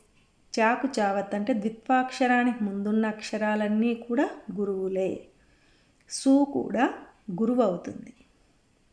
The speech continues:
మాకు కొమ్ము మావత్తే ఉంది అంటే ద్విత్వాక్షరం కానీ సంయుక్తాక్షరం కానీ ఏదొచ్చినా కూడా దాని ముందున్న అక్షరాలన్నీ గురువులే. ఇక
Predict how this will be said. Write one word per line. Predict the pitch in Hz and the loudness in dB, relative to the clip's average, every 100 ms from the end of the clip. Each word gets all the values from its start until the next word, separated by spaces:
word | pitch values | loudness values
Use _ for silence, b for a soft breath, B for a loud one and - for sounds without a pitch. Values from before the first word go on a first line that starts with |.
| _ _ _ 208 | _ _ _ -2
మాకు | 208 208 214 | 0 0 -2
కొమ్ము | 220 208 202 214 349 427 | -4 -4 0 2 2 2
మావత్తే | 294 220 214 220 220 240 | 2 4 4 2 2 2
ఉంది | 247 190 - 269 - | 2 0 -4 -10 -4
అంటే | 220 269 | -2 0
ద్విత్వాక్షరం | 214 202 - 190 196 - 214 214 | 0 -4 -6 -4 -4 -6 -4 -2
కానీ | 214 240 339 | 2 2 2
సంయుక్తాక్షరం | - 269 254 254 - 226 226 226 208 202 | 4 4 4 2 0 0 0 -4 -4 -4
కానీ | 185 185 - | -6 -6 -6
ఏదొచ్చినా | 202 202 214 214 220 226 | -4 -2 -4 -2 0 0
కూడా | 226 240 294 466 - b b b b b b b b 202 | -2 -2 0 -2 -6 b b b b b b b b -2
దాని | 214 214 | 2 2
ముందున్న | 208 202 196 208 220 | 2 0 -2 0 0
అక్షరాలన్నీ | 214 214 214 214 208 208 254 302 202 | 0 -6 -2 0 0 2 2 2 0
గురువులే. | 185 185 185 202 190 - - _ _ b b b b _ _ _ _ _ _ _ _ - | -2 -4 -4 -2 -2 -4 -12 _ _ b b b b _ _ _ _ _ _ _ _ -4
ఇక | 277 277 | 0 4